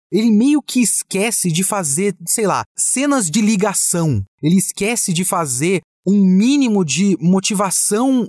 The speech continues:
de personagem pra que as ações dos personagens façam algum sentido. Os personagens só fazem. As coisas só acontecem.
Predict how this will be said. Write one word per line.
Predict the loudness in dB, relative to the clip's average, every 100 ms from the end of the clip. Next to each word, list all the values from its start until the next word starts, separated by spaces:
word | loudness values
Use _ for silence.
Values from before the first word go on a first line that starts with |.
| -6
de | -4 -4
personagem | -2 -2 0 -2 -2 -2 -2 -2 -2 0 0 -2 _ _
pra | -6 -6
que | -4 -2
as | -2
ações | -2 -2 -2 0 0 0
dos | 0
personagens | 0 -2 0 -2 0 0 -2
façam | -2 -4 -4 -2 0
algum | 0 2 0
sentido. | 0 0 0 0 0 0 0 -4 -6 _ _ -4
Os | -2
personagens | -2 -4 -2 -2 -2 -2
só | -2
fazem. | -4 -4 -4 -4 -2 -2 -2 -4 -8 -6
As | -4 -2
coisas | -2 -2 -2
só | -2 -4 -6 -6
acontecem. | -6 -2 -2 -2 -2 -4 -2 -2 -4 -10